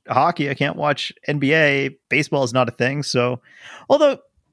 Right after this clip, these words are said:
they were, they are talking about a plan to get baseball going again,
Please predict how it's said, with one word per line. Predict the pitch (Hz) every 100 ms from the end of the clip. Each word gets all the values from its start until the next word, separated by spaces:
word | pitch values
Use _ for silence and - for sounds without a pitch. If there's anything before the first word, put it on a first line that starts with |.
| _ _ _ _ _ _ _ _ -
they | 220
were, | 240 180
they | 196 208
are | 185 240
talking | 175 175 175
about | 135 123
a |
plan | - 143 143 120
to | 123
get | 123 -
baseball | 123 123 127 113
going | 101 117 123
again, | 107 107 104 101 101